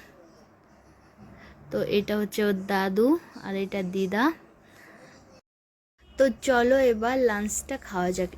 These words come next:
আর এখানকার রেস্টুরেন্টে কিন্তু কলা পাতায় খেতে দেয়। তো আমি আর রাজদীপ অর্ডার করেছি চিকেন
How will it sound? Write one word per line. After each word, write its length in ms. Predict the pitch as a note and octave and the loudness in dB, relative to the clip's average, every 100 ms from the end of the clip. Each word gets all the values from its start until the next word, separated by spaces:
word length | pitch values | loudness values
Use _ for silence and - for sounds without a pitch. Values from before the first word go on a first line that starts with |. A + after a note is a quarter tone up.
| - | -8
আর 180 | - G#3 - | -4 -2 -2
এখানকার 560 | G3 F#3 G#3 A3 B3 A#3+ | -2 -2 -2 -2 2 2
রেস্টুরেন্টে 800 | G#3 G3 - A3 A3 A3 A3 A#3+ | 2 -2 -4 -2 0 0 0 -2
কিন্তু 420 | B3 C4 B3 B3 | 0 0 4 2
কলা 340 | B3 G3+ G3 F#3+ | 0 -2 -2 -2
পাতায় 360 | G3+ G3+ A3+ | -4 -4 -6
খেতে 320 | G#3+ G3+ F#3 F3+ | -4 -4 -2 -2
দেয়। 160 | F3 - - - - - - | -4 -6 -16 -14 -12 -12 -2
তো 80 | A3 A3 - | 0 0 -2
আমি 340 | G3 G3 G#3 A#3 | -4 0 0 2
আর 140 | A#3 | 2
রাজদীপ 420 | G3+ F#3+ F#3+ G#3+ G#3+ - | 2 2 0 -2 -4 -6
অর্ডার 400 | - F#3 F#3 F#3+ | -6 -2 0 -2
করেছি 460 | F#3+ G#3 G#3+ G#3+ B3+ | -2 -2 -2 -2 -4
চিকেন 360 | G#3+ A3 - | -4 -8 -2